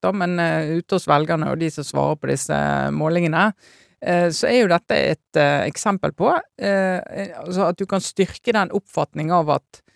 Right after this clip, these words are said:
denne regjeringen og topplaget i denne regjeringen, og for tiden så er det jo bare Stoltenberg og Støre vi hører om egentlig,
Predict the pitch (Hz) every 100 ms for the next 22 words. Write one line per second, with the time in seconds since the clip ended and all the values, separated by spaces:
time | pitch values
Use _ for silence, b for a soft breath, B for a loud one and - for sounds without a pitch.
0 | _ _ _ - - 160 196 175 160 175
1 | 156 139 131 - 170 - 185 160 143 151
2 | 165 151 151 139 143 147 165 190 156 139
3 | 170 180 151 143 107 151 226 202 160 -
4 | 170 151 143 143 - 147 143 170 143 135
5 | 135 180 170 135 143 - - -